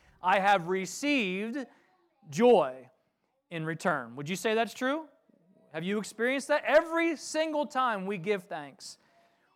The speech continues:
we receive joy. It is an immutable, irrefutable exchange, and it's pretty incredible. And it's exchange, it's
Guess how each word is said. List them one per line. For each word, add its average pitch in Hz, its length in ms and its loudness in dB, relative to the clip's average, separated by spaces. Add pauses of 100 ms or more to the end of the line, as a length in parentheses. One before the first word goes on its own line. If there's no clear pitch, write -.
we 190 160 2
receive 175 420 -2
joy. 233 380 6
It 220 160 4
is 196 200 4
an 185 140 0
immutable, 262 1120 4 (340)
irrefutable 214 1300 2
exchange, 196 680 -4 (680)
and 143 80 -18
it's 135 120 -18
pretty 165 260 -12
incredible. 117 560 -14 (1040)
And 170 100 -6
it's 185 120 -6
exchange, 202 760 -2
it's 175 200 -8